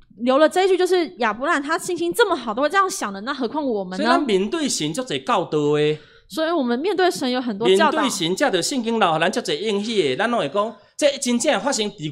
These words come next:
Speaker 2: 我身上吗？
Speaker 1: 面对神，在圣经给我们的应许，我们在想，会不会发生在我们身上？
Speaker 2: 这不是神对所有信者讲，有当时是别个信者，不是你讲我吗？
Speaker 1: 会觉得这所有信徒是在，是在说我吗？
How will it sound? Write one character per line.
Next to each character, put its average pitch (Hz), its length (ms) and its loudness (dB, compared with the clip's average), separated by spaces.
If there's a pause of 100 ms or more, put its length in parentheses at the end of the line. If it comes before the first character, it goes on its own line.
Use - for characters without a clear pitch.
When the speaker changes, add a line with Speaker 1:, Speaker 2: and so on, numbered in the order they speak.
Speaker 2:
我 262 160 4
身 240 340 0
上 160 320 0
吗？ 220 340 -2 (120)
Speaker 1:
面 285 140 0
对 311 120 8
神， 254 300 0
在 330 140 6
圣 330 320 0
经 320 160 -2
给 302 100 -2
我 285 40 2
们 240 120 0
的 320 80 -10
应 392 140 0
许， - 160 -4
我 - 20 -4
们 202 100 -6
在 320 140 0
想， 254 320 -4
会 330 180 -2
不 359 80 0
会 359 140 2
发 359 240 2
生 370 100 0
在 403 60 4
我 392 60 4
们 226 100 -2
身 330 240 -2
上？ 269 340 4 (160)
Speaker 2:
这 262 200 2
不 247 80 -2
是 196 120 -6
神 196 220 0
对 320 100 -4
所 294 200 4
有 220 160 6
信 277 200 -2
者 262 220 2
讲， 269 140 4
有 190 100 2
当 294 160 0
时 285 160 0
是 - 160 -4
别 156 80 -4
个 151 100 -2
信 247 220 0
者， 254 160 4
不 165 80 -4
是 135 80 -6
你 185 80 -4
讲 233 280 -2
我 262 260 8
吗？ 226 260 -2 (680)
Speaker 1:
会 339 120 2
觉 311 120 -2
得 294 120 6
这 381 340 -4
所 339 200 2
有 320 60 8
信 370 280 0
徒 302 120 0
是 269 100 -6
在， 359 120 2
是 370 120 -4
在 370 120 2
说 370 300 2
我 311 200 6
吗？ 262 340 -2